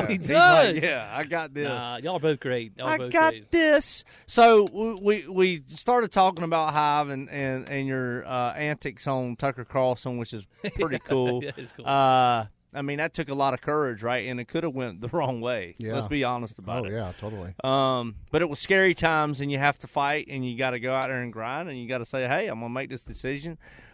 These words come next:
Speaker 1: But you moved to Charlotte in oh five. You moved to Charlotte with, with an electrical contractor,
Speaker 3: Yep.
Speaker 1: uh, from Indianapolis. Am I
Speaker 3: Yep,
Speaker 1: right?
Speaker 3: yep, yep,
Speaker 1: Got all
Speaker 3: yep.
Speaker 1: this.
Speaker 3: There you go.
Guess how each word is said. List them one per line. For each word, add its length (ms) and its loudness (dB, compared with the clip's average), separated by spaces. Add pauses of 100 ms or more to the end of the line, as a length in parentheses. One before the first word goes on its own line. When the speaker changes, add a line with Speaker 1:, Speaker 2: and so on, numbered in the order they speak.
Speaker 1:
But 280 6 (560)
you 120 -2
moved 240 4
to 60 -2
Charlotte 420 8
in 100 -2
oh 160 2
five. 360 4
You 80 -4
moved 220 -2
to 60 -10
Charlotte 440 2
with, 260 -6
with 320 -4
an 100 -2
electrical 540 -2
contractor, 880 -4
Speaker 3:
Yep. 220 -6 (100)
Speaker 1:
uh, 260 -2
from 200 -8
Indianapolis. 760 -8
Am 80 -8
I 60 -4
Speaker 3:
Yep, 80 -4
Speaker 1:
right? 260 -8
Speaker 3:
yep, 220 -8
yep, 160 -12
Speaker 1:
Got 260 -14
all 100 -12
Speaker 3:
yep. 120 -8
Speaker 1:
this. 140 -18 (120)
Speaker 3:
There 180 -10
you 60 -8
go. 280 -8